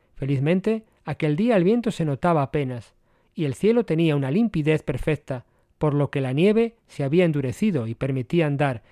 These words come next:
siempre que se cuidara de asentar bien los pies. Lo mismo sobre Family Lake que sobre el río Ceylon, enteramente helados, y si hubiera tenido un trineo enganchado a perros o rengíferos,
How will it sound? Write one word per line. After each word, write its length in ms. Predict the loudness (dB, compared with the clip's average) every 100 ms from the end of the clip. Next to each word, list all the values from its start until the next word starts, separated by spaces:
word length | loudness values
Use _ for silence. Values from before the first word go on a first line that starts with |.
| _
siempre 540 | -2 2 2 0 -4 -4 _
que 120 | -10
se 140 | -6 -4
cuidara 380 | 0 2 2
de 80 | 0
asentar 440 | -4 -8 -2 0 2
bien 200 | 0 0
los 160 | -4
pies. 340 | -6 -8 -8 _ _ _ _ _
Lo 160 | 0 4
mismo 320 | 2 2 0
sobre 260 | -2 -4
Family 400 | -2 0 0 -2
Lake 340 | -2 0 0 -4 -16
que 120 | -10
sobre 220 | -4 -2 -2
el 80 |
río 220 | 0 0 0
Ceylon, 480 | -2 -4 -4 -8 -12 _ _ _
enteramente 580 | -6 0 2 4 2 -2
helados, 440 | -6 -8 -10 -14 _ _ _ _
y 100 | -8
si 120 | -6
hubiera 260 | 0 2 2
tenido 320 | 0 2 2
un 80 | 2
trineo 380 | 0 2 4 2
enganchado 500 | -2 -4 0 2 2
a 100 | 2
perros 360 | 0 0 -2
o 80 | -4
rengíferos, 720 | -6 -8 -2 -2 0 -2 -4